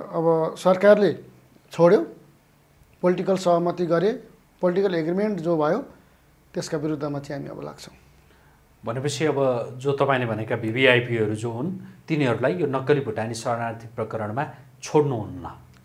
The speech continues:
Speaker 1: होइन, कसैलाई
Speaker 2: अगाडि
Speaker 1: छोड्नु
Speaker 2: बढ्नुहुन्छ अब?
Speaker 1: चाहे तपाईँ चाहे म, कसैलाई छोड्नु हुँदैन।
Speaker 2: हुँ।
Speaker 1: किनभने एउटा प्रधानमन्त्रीको सहमति बेगर कसरी चाहिँ त्यो काम भयो त? मेरो प्रश्न त्यति हो।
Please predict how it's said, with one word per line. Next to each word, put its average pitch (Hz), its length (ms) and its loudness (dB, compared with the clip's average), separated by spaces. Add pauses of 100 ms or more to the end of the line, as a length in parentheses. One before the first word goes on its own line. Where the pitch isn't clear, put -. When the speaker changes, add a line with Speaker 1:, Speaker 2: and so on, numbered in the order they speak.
Speaker 1:
होइन, 196 180 2
कसैलाई 190 220 4
Speaker 2:
अगाडि 143 160 8
Speaker 1:
छोड्नु 110 160 4
Speaker 2:
बढ्नुहुन्छ 98 280 -8
अब? 87 240 -16
Speaker 1:
चाहे 202 440 8 (340)
तपाईँ 220 220 2
चाहे 196 260 8
म, 160 140 2 (440)
कसैलाई 214 260 8
छोड्नु 180 220 4
हुँदैन। 139 240 -2
Speaker 2:
हुँ। - 800 -18
Speaker 1:
किनभने 254 260 8
एउटा 240 340 8
प्रधानमन्त्रीको 233 680 6
सहमति 202 460 4
बेगर 156 300 0 (1300)
कसरी 220 260 4
चाहिँ 202 200 -2
त्यो 185 120 0
काम 160 220 4
भयो 143 280 -2
त? 190 100 -8 (420)
मेरो 185 140 2
प्रश्न 185 520 -2
त्यति 190 260 -6
हो। 123 140 -8